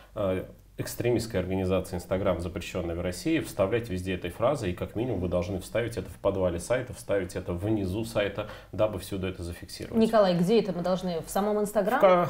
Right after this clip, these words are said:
Speaker 1: нет, это вы должны в Instagram, все, вам там уже нельзя быть, особенно всем госорганизациям, просто забудьте об этой истории и косвенно имеющейся госструктурам. А, любое средство массовой информации,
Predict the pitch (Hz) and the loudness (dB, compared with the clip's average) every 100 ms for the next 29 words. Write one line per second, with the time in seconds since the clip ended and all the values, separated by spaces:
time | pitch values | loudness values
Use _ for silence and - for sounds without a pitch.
0 | - 143 147 104 143 139 139 123 117 113 | 0 4 6 6 4 4 6 8 8 4
1 | 123 - 135 165 - 165 120 113 117 107 | 4 4 6 6 6 6 6 6 4 4
2 | 113 113 117 95 104 98 95 104 95 90 | 6 6 8 8 6 0 -2 -2 -2 -2
3 | - 92 98 95 87 87 87 95 - 87 | -2 -2 -2 -2 -4 -2 0 0 0 -4
4 | 95 92 90 92 90 95 - 82 82 - | -4 -4 0 0 2 -2 -4 -4 -6 -6
5 | 82 - 95 90 85 85 - 104 - 87 | -8 -2 0 0 -2 -4 -2 -2 -2 -2
6 | 87 92 87 - 82 82 82 76 - - | -2 0 -2 -4 -8 -6 -6 -8 -12 -14
7 | 85 - - - - - - 107 104 104 | -8 -8 -10 -14 -16 -16 0 6 8 6
8 | - 113 147 170 - 120 113 - 95 92 | 4 2 4 4 2 0 0 0 0 0
9 | 95 92 117 151 170 - 135 123 | 0 2 4 6 4 2 2 0